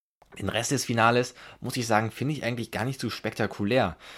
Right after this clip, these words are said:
Ähm, es gibt vielleicht ein paar Sachen, die mir nicht so gefallen. Zum Beispiel wird gar nicht begründet, warum der Master auf einmal seinen ganzen Heimatplaneten in Schutt und Asche liegt. Gerade da wir ihn ja in seinem letzten Auftreten in einer anderen Staffel, in der zehnten Staffel, als, ja, besseren Menschen,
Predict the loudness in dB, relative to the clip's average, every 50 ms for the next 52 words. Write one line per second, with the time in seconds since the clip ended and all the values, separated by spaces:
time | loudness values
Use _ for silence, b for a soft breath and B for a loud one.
0 | B B B B B -4 -4 -2 -4 -6 -6 -6 -4 -4 -6 -6 -8 -4 0 0
1 | 0 0 -2 -6 -8 -4 0 0 2 2 2 0 0 0 -4 -6 -4 -4 -2 -2
2 | -2 -2 -2 -2 -2 -2 -2 -2 -2 -2 0 0 0 -2 -4 -4 0 0 2 2
3 | 0 -2 -6 -4 -2 0 0 0 -2 -4 -6 -6 -6 -8 -6 -6 -6 -6 -6 -4
4 | -4 -2 -2 -2 -4 -6 -10 B B B B B B B -2 -2 0 2 2 2
5 | 4 2 2 2 0 -4 -2 -2 -2 0 0 0 -2 -2 -2 -2 -4 -4 -6 -4
6 | 0 0 0 2 2 0 0 -2 -6 -10 -8 -6 -2 -2 -2 -2 -2 -4 -10 -10
7 | -8 -6 -4 -4 -2 0 0 0 0 0 -2 -2 -2 -2 -4 -8 -16 B B B
8 | B B B B B 0 2 4 4 4 4 4 4 4 2 2 2 0 -2 -2
9 | -2 -2 -2 -2 -2 -4 -4 -2 0 -2 -2 -2 -4 -4 -2 0 0 0 -2 -4
10 | -6 -4 -4 -2 -2 -4 -6 -6 -6 -8 -12 -10 -6 -2 0 0 2 2 2 0
11 | 0 2 2 2 2 0 0 -2 -2 -2 -2 -2 -2 -4 -6 -6 -6 -4 -4 -4
12 | -4 -6 -6 -4 -2 -2 -2 0 -2 -2 -2 -4 B B B B B B B B
13 | B -4 -2 -2 -2 -4 -6 -6 -4 -2 0 0 -2 -2 -2 0 0 2 2 2
14 | 2 2 4 4 2 2 2 0 -2 -2 -2 -2 -4 -6 -8